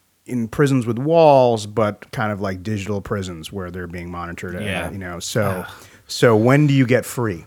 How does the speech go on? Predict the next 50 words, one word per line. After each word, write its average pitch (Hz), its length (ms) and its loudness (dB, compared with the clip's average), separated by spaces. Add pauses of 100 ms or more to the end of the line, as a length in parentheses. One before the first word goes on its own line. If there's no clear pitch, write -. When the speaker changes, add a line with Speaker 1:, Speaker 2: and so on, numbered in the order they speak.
(120)
Speaker 1:
<laughs> - 180 -16
Right? - 1080 2
You 156 200 2
know, 139 400 2 (260)
it's - 360 -8
Speaker 2:
When 175 160 4
the 226 80 6
laws 262 420 6
change. 147 380 2
Speaker 1:
Yeah, 160 400 4
well 135 300 4
Speaker 2:
You 175 60 6
know, 202 120 8
when 208 140 6
the 202 100 4
laws 196 420 6
change, 139 420 -2
when 135 160 -4
we 143 100 0
stop 160 360 2
being 175 220 2
so, 160 180 -2
when 147 220 -2
our, 143 160 0 (400)
when 151 140 4
our 165 100 8
fucking 190 400 0
conservative 160 540 2
laws 139 560 0 (100)
catch 147 260 0
up 135 240 2
to 131 320 2 (400)
a 123 120 -6
lot 127 220 2
of 113 100 -2
the 123 80 2
liberal 117 480 0
population, 95 640 -6
or 120 100 -2
at 127 60 -4
least 175 260 0
we 123 100 -6
meet 135 240 -2
in 113 80 -6
the 95 80 -8
goddamn 107 500 -8
middle. 85 340 -8
Speaker 1:
Hey, 110 120 -4
Speaker 2:
But 107 80 -2
Speaker 1:
man, 101 340 -4